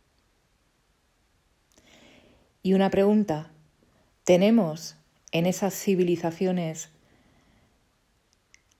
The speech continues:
que habitan en estos momentos en el interior de la Tierra, tenemos fragmentos,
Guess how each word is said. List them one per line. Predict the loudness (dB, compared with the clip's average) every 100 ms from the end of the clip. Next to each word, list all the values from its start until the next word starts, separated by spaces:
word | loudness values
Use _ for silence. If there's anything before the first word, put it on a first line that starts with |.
| _ _ _ _ _ _ -2
que | 2
habitan | 4 4 2 0
en | 0
estos | -4 -4 -4
momentos | -2 -2 -4 -4 -6 -8 -10 -16 _ _ _ _
en | 0 2 2 0
el | 0
interior | 0 2 2 4 4
de | 4
la | 2 0
Tierra, | 0 -2 -4 -10 -12 _ _ _ _ -20 _ _ _
tenemos | 0 2 4 2 0
fragmentos, | -6 0 2 2 0 -2 -2 -2 -2 -6